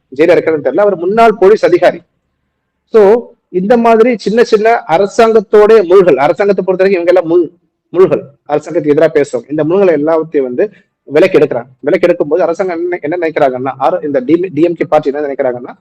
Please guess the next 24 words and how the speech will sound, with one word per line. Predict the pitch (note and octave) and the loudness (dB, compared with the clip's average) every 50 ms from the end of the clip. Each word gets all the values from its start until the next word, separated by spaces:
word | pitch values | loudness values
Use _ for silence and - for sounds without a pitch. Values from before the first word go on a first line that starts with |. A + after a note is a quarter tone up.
| _ _ _ _ - | _ _ _ _ -2
எஸ் | D#3 D3 - - | -2 -2 0 0
நம்ம | D3 C#3 C#3 | -2 0 0
எலெக்ஷனை | D3+ F3 - - F3 D#3 | -2 -2 -2 -4 -6 -4
வந்து | C#3+ C3+ F3 F#3 | -4 -6 -6 -4
ஃப்ரெஷ்ஷா | E3 D3+ - - E3+ | -4 -4 -2 -2 -2
ஃபேஸ் | - C#3+ C3+ - - | 0 -2 -4 -4 -8
பண்ணலாம், | B2+ A#2+ A#2 A#2 A#2 - _ _ | -12 -14 -12 -14 -16 -18 _ _
இந்த | - D3+ D3+ | -6 -4 -2
மாதிரி | C#3+ D3 D#3+ D3+ | 0 0 -2 -2
பிரச்சனைகள் | D3+ C#3+ - - F#3 D#3+ C#3 | -4 -4 -4 -2 -2 -2 0
எதுவுமே | C3+ D#3 D3+ C#3 | 0 0 -2 -2
இல்லாம | C3 C#3+ D3+ D#3 D3 - | -4 -4 -4 -6 -6 -6
ஃபேஸ் | - C3+ B2+ - - | -6 -8 -8 -6 -8
பண்ணலாம்ங்கிறது, | C3+ B2+ B2 B2+ C#3 D#3 C#3 C3+ E3 G3+ G3+ | -10 -8 -8 -8 -10 -8 -8 -6 -6 -6 -6
என்கிற | - C3+ C3+ C#3 C3 | -8 -8 -8 -6 -4
மாதிரி | A#2+ C3 D#3+ D3 C3+ | -4 -4 -4 -4 -6
நினைக்கிறாங்கன்னு | C3 C#3+ C#3 D#3 D3+ C#3 D#3 E3 C3+ | -6 -6 -4 -2 -2 -2 -4 -6 -8
எனக்கு | B2+ C3 - - | -10 -12 -10 -6
தோணுது. | C3+ D#3 D3 A#2 - _ _ _ _ _ _ _ _ _ _ _ _ _ _ | -6 -4 -4 -6 -8 _ _ _ _ _ _ _ _ _ _ _ _ _ _
ஆஹ், | - C#3+ D3 C#3+ C#3 C#3 | -6 -2 0 0 2 2
அவங்களுக்கு | D3 E3 F#3+ G3+ F3+ F#3+ G#3 G#3+ | 2 2 2 2 2 2 2 2
இந்த | G3+ F3+ E3+ F3+ | 2 2 0 0
மாதிரி | F3 F3 F3+ F3+ F#3 F3+ | 0 0 0 0 2 0
ஒரு, | E3+ E3 D#3 | 2 2 2